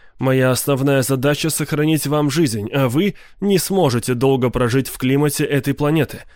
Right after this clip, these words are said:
Однако я намерена принять необходимые меры для обеспечения вашей безопасности. «И что же ты собираешься делать?» спросил Грегор. «Мы не можем терять времени.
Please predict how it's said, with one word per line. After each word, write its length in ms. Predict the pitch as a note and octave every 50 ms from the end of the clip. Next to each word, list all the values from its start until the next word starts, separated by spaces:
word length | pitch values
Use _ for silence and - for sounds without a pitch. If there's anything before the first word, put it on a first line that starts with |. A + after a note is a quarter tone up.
| - - - - - -
Однако 460 | B2+ B2 A2+ B2 B2+ C3 B2 - C#3
я 160 | B2+ A#2+ C3
намерена 480 | C3 B2 A#2+ A#2 A#2+ B2+ C#3 C#3+ D3+ D3
принять 440 | - C#3+ C3+ C3+ C#3 C#3 C3+ - -
необходимые 680 | C#3+ C#3 B2+ - - C#3 C3 A#2+ B2+ C3 C3 B2+ A#2+
меры 360 | A#2 A#2 B2+ C#3+ D3 E3 D#3 - - - - - -
для 260 | D3 D3 E3 E3+ F3
обеспечения 720 | E3 D#3 D#3+ D#3+ - - E3 D3+ - D#3+ D#3+ E3+ F3+ F3+ F3
вашей 320 | C#3+ C#3+ C#3 - - D3
безопасности. 880 | C#3+ D3 D3+ C#3+ E3+ E3 - D3+ B2 - - - - - - - - - - - - - - _ - - - _ _ _ - - - _ -
«И 160 | A2 G#2+ G#2+
что 340 | G2+ - - - - B2 B2
же 160 | A#2 C3 C3 A#2
ты 140 | - C3
собираешься 800 | A#2+ - - B2+ A#2+ A#2+ B2 B2+ B2+ B2 B2 A2+ - - - C3+
делать?» 460 | B2 A2+ A#2+ B2+ B2 D3 D3+ - - - - - - _ - - - -
спросил 580 | - - - - C#3 C#3 - - C#3 C#3 C3+
Грегор. 460 | C3 C3 B2+ A#2+ G#2+ F#2+ G#2 F#2+ - - - - _ _ - - - - -
«Мы 280 | - C#3 C#3+ D3 D3 D3
не 140 | C#3+ C#3+ C#3+
можем 400 | C3+ C3+ C#3 C#3 C3 C#3+ C#3+ C#3
терять 360 | C3 - C#3 C3+ C3 B2 -
времени. 480 | A#2+ C3 C#3+ C3+ A#2+ A2+ A2+ A2 G#2